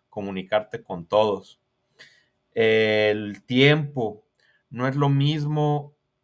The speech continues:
tener la conversación con tres personas del equipo y a-, y armar el story map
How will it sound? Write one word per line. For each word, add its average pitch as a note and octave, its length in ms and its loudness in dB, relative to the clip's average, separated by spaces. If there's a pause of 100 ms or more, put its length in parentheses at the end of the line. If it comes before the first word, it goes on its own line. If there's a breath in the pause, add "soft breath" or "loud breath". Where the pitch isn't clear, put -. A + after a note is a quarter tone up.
(640)
tener B2 380 0
la D3+ 160 0
conversación C#3 680 -2
con C#3 200 -2
tres C#3 220 -4
personas C#3+ 640 -4
del A2+ 140 -8
equipo D3 500 -6
y B2 100 -2
a-, A2+ 180 -4
y A2+ 100 -8
armar A2 300 -2
el C#3 80 -2
story B2+ 340 -4
map C3 320 -4